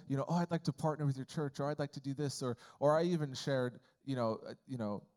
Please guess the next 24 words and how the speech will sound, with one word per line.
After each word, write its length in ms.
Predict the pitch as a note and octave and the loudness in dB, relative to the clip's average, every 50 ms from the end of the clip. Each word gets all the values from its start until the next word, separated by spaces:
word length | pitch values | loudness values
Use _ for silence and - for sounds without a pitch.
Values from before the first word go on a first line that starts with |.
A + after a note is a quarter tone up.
| _ _ _ _ _ _ _ _ _ _ _ - | _ _ _ _ _ _ _ _ _ _ _ -4
I 80 | B2+ C3 | -2 2
know 160 | C#3+ D3 C#3+ | 4 4 4
a 60 | C3+ | 4
church 500 | C#3 - D3+ C#3+ C#3 C#3 - - - - _ _ _ _ _ | 2 2 2 2 2 0 -2 -8 -14 -16 _ _ _ _ _
that's 440 | - C3 B2+ B2 - - - - - _ _ _ _ - - _ | 0 2 2 2 0 -2 -10 -14 -14 _ _ _ _ -20 -14 _
selling 400 | - - - C#3+ C3+ C3+ C3+ C3 | -4 0 2 2 2 2 0 -2
a 60 | B2 | -2
building, 520 | A2+ - A#2 A2+ B2 A#2+ C3 C#3 D3 D3+ - _ _ _ _ _ _ _ _ _ _ _ _ _ _ _ _ _ _ _ _ | 0 0 0 -2 -2 -2 -4 -6 -6 -8 -12 _ _ _ _ _ _ _ _ _ _ _ _ _ _ _ _ _ _ _ _
and 100 | C3+ C#3 | -2 2
I 60 | D3 | 4
have 200 | D3 D#3 D3+ C#3 | 6 6 6 4
an 80 | D3 D3 | 4 2
opinion 440 | C#3 C3+ - E3 F#3+ A3 A3+ G#3 D3+ | 0 2 2 2 2 2 0 0 0
on 160 | A#2 G#2 G2 | 0 -2 -2
that. 220 | F2+ E2 - - - _ _ _ _ _ _ _ _ _ _ _ _ _ _ _ _ _ _ - | -6 -8 -10 -12 -18 _ _ _ _ _ _ _ _ _ _ _ _ _ _ _ _ _ _ -4
Is 100 | B2 C3+ | -2 0
it 80 | C3+ | 2
okay 260 | C3+ C3+ - D#3+ C#3+ C3+ | 0 0 2 0 0 0
for 120 | - C#3+ | 0 -2
them 160 | C3 C3 B2+ | -4 -4 -4
to 80 | A#2 A2 | -4 -4
sell 260 | - - C3 A#2 G#2+ | -4 -2 -2 -2 -2
that 200 | G#2+ G#2 F#2 - | -2 -2 -4 -4
building? 360 | - G#2+ G2+ G2 F2+ D#2 C#2 | -4 -4 -4 -4 -8 -10 -14